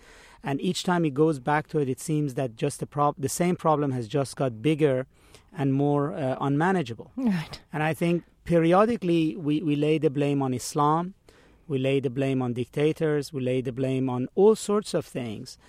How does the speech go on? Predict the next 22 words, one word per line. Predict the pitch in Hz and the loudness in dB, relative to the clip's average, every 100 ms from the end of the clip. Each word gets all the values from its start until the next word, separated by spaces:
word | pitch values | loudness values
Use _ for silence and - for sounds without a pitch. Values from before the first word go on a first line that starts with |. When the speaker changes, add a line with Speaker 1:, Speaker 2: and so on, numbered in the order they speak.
| - - _ - | -20 -20 _ -6
Speaker 1:
And, | 151 151 151 147 | 0 0 0 0
uh, | 147 147 147 143 | 0 0 0 -2
we | 139 151 | -2 2
also | 165 175 - | 4 2 -2
come | - 170 | -4 0
up | 160 | 0
with | 151 | 0
all | 156 160 | 2 0
kinds | - 151 139 | 0 -4 -2
of | 143 | -4
solutions, | - 165 196 226 - 107 120 - 143 | -4 -2 0 -2 -6 -10 -12 -12 -6
uh, | 131 131 131 127 131 | -4 -4 -4 -8 -6
everything | 139 143 147 151 143 | -6 -2 -2 -2 -2
from | - 139 131 | 0 0 0
promoting | - 139 135 147 147 131 | -2 -2 0 0 -2 -2
democracy | 131 139 143 151 - 143 | 2 2 0 -4 -4 -6
to | 143 | -6
promoting | - 143 135 139 - 131 120 | -6 -4 -2 -4 -2 -2 0
war | 135 139 143 | 0 0 -2
to | - | -6
promoting | - 135 135 139 143 120 | -8 -4 -4 -4 -4 -4
dictatorship | 123 - 160 180 160 - 135 123 - | -6 0 0 0 -4 -6 -6 -6 -8